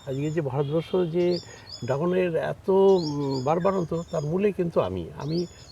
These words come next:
সেরা কৃষকের সম্মান পেয়েছি ড্রাগন ফল চাষ করে। পরবর্তীতে আমি চাচ্ছিলাম যে আরও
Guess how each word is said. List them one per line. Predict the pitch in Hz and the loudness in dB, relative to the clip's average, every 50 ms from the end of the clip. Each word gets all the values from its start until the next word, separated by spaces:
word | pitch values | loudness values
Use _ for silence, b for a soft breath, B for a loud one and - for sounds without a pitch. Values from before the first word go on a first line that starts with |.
| - - - | -20 -4 0
সেরা | 160 156 175 160 | 4 4 4 4
কৃষকের | - - 175 151 151 - 175 165 - - | 4 0 -4 -2 -2 -2 -2 -2 -4 -6
সম্মান | 156 151 165 170 156 | -6 -4 -4 -4 -4
পেয়েছি | 175 170 165 175 | -4 -6 -4 -4
ড্রাগন | 147 147 147 160 156 | -4 -4 -4 -4 -6
ফল | - 185 160 151 | -6 -8 -8 -6
চাষ | - 160 143 - | -6 -8 -8 -4
করে। | - 180 214 247 B B B B B B B - - - | -4 -4 -4 -4 B B B B B B B -10 2 4
পরবর্তীতে | 160 180 202 208 233 220 - - 254 226 - 269 | 6 6 6 4 2 2 0 -2 -4 -2 0 0
আমি | 240 220 220 208 | 2 2 0 0
চাচ্ছিলাম | - 220 208 196 - - 208 208 214 208 202 | 0 0 -2 0 0 0 0 2 2 0 0
যে | 180 - 202 202 202 | 0 0 0 0 0
আরও | - - - 180 185 180 180 175 | -2 0 2 2 4 4 4 2